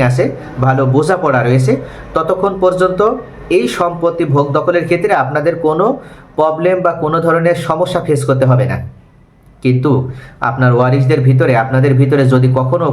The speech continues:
কোনো ক্ষেত্রে সামান্য পরিমাণও মনোমালিন্যের সৃষ্টি হয়, তাহলে দেখা যাবে যে এই সম্পত্তি বন্টনের ক্ষেত্রে আপনারা এক একজন এক এক জায়গায় যে যেখানে দখলে রেখেছিলেন, হয়তো যার সাথে আপনার মনোমালিন্য তৈরি হয়েছে, সে তখন হয়তো বাগড়া দিতে পারে বা সে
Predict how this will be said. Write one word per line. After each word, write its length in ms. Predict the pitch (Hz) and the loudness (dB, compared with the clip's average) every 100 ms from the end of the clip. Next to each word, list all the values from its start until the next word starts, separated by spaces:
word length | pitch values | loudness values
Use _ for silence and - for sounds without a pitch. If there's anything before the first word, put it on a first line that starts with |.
| 139 | 0
কোনো 140 | 151 | -2
ক্ষেত্রে 360 | 139 147 147 117 - - - - - - | 0 -2 0 0 -2 -6 -6 -6 -4 -2
সামান্য 400 | 160 160 175 175 170 151 | -2 0 0 0 0 2
পরিমাণও 360 | 147 156 139 127 127 | 2 2 0 0 0
মনোমালিন্যের 720 | 123 165 143 143 143 147 - | 0 0 0 0 0 0 0
সৃষ্টি 300 | 147 127 151 | 0 0 2
হয়, 240 | 123 90 85 - - - | 2 2 -6 -12 -16 -4
তাহলে 260 | 135 131 131 127 | 0 0 2 0
দেখা 180 | 131 156 | 0 0
যাবে 200 | 120 113 127 - - - | 0 0 -4 -8 -16 -12
যে 120 | 120 135 - 175 | -4 -4 0 0
এই 80 | 233 - | 0 -2
সম্পত্তি 400 | 156 151 160 156 127 | -4 -2 -2 0 0
বন্টনের 440 | 131 127 160 165 - | 0 0 -2 -2 -2
ক্ষেত্রে 240 | 156 160 | -2 0
আপনারা 400 | 135 127 143 143 151 127 | 0 0 0 0 0 0
এক 80 | 127 151 | 0 0
একজন 200 | 143 147 127 | 0 0 2
এক 80 | 139 | 2
এক 40 | 139 | 2
জায়গায় 220 | 143 147 131 | 2 2 2
যে 60 | 131 127 | 2 2
যেখানে 220 | 127 151 139 | 0 -2 0
দখলে 220 | 127 135 127 | 0 2 2
রেখেছিলেন, 420 | 131 147 127 92 85 - - - | 2 0 0 -2 -4 -10 -18 -4
হয়তো 260 | 127 131 139 | -2 2 2
যার 240 | 127 143 - | 2 0 -2
সাথে 160 | 165 160 | -4 -2
আপনার 160 | 156 139 | 0 2
মনোমালিন্য 440 | 131 135 131 131 131 131 | 2 4 2 2 2 2
তৈরি 180 | 165 151 | 2 4
হয়েছে, 220 | 123 - - - - - - | 2 2 -4 -6 -14 -10 -2
সে 100 | 175 175 | 0 2
তখন 180 | 170 147 | 0 0
হয়তো 180 | 147 139 127 | 0 0 0
বাগড়া 260 | 123 131 131 | 0 0 0
দিতে 160 | 127 127 | 2 2
পারে 160 | 127 - - - - - 131 | 2 0 -4 -10 -14 -6 -4
বা 60 | |
সে 80 | 127 | 0